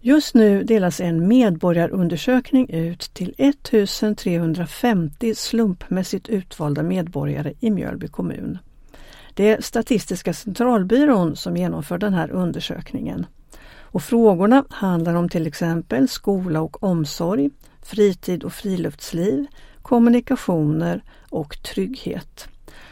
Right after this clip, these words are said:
Och du som får den här undersökningen kan välja att svara via webbenkäten eller på papper.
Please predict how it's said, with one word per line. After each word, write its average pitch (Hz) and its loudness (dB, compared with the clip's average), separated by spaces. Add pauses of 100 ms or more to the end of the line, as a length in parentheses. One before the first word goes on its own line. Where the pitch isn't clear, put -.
(200)
Och 220 4
du 285 8
som 214 0
får 180 0
den 277 10
här 262 8
undersökningen 220 2
kan 208 0
välja 175 0
att 156 -6
svara 165 -2
via 160 -2
webbenkäten 175 -6
eller 165 -6
på - -12
papper. - -14